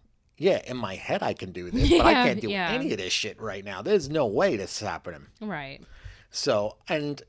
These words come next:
Speaker 1: you know, my last doctor's appointment before I go away for the trip, um, was this past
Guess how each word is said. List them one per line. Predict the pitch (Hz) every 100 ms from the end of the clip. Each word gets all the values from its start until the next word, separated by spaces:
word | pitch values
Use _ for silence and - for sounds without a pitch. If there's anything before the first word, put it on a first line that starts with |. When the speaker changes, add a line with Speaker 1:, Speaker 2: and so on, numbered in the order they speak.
| -
Speaker 1:
you | 190
know, | 143 117 110 - - _ _ _ - - 180
my | 147 156
last | 165 165 165 135
doctor's | 139 151 143 117
appointment | 107 110 101 98 101 101 -
before | 110 107 - 113 110 107
I | 104
go | 101 107
away | 98 95 165 196 113 98 117 _ _
for | - -
the | 98
trip, | - 95 90 - - - _ _ _ -
um, | 110 101 95
was | 98 120 110 95
this | 110 110 -
past | - 113 107 95 -